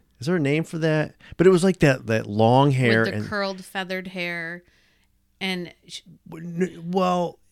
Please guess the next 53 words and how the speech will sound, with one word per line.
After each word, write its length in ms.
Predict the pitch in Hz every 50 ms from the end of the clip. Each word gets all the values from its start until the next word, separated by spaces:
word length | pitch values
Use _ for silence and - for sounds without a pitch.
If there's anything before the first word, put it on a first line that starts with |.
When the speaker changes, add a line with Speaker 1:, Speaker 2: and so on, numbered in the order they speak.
| _ _
Speaker 1:
it 120 | - 180
was 160 | 175 175 151
just 180 | - - 220 -
coming 300 | - - 220 208 185 151
back, 280 | 135 160 175 180 175 -
but 140 | 147 123
the 80 | - -
front 300 | - - - 151 175 202
Speaker 2:
No, 80 | 220 233
Speaker 1:
had 100 | 233 233
that 60 | 220
Speaker 2:
I 100 | 208 214 226
saw 240 | - - - - 254
Speaker 1:
big 80 | 220
Speaker 2:
the 100 | 214 226
Speaker 1:
fucking 280 | 214 - - 139 - 240
Speaker 2:
curls 180 | 123 127 - 233
in 60 | 113 -
it. 0 |
I 540 | 131 139 151 160 160 190 196 101 92 175
was 80 | 85 87
Speaker 1:
pom-pom. 80 | 87 180 185
Speaker 2:
looking 400 | 208 226 226 - 247 233 202 185
at 180 | 175 175 175 170
her 240 | 165 151 151 156 -
at 160 | - 190 -
the 80 | 202
store. 240 | 196 - - 208 202
She 220 | 185 - - 190 185
had 160 | 185 185 185 180 - - - - - - - -
taken 300 | - 196 190 190 190 180
a 80 | 180
curling 400 | - _ - 196 196 190 185 175
iron 300 | 156 151 151 151 151 160
to 180 | 160 - 165 120
it. 180 | 92 90 - _ _
Speaker 1:
<laughs> 40 | - - - - - 762
Speaker 2:
'Cause 100 | - -
that's 180 | 214 202 190 -
how 100 | - 214
you 180 | 214 214 196
got 300 | 170 190 180 - - _
that. 220 | - 156 143 - -
That's 160 | - 196 196 -
how 100 | - 220
you 180 | 226 226 214 190
achieved 560 | 175 175 - - - 196 202 214 196 185 180
that 140 | 180 170 147
Speaker 1:
Mm-hmm. 80 | 151 165
Speaker 2:
look, 260 | 165 160 175 170 -
is 200 | - 190 175 170
curling 340 | _ - 202 190 202 202 180
irons. 380 | 156 127 123 151 175 185 185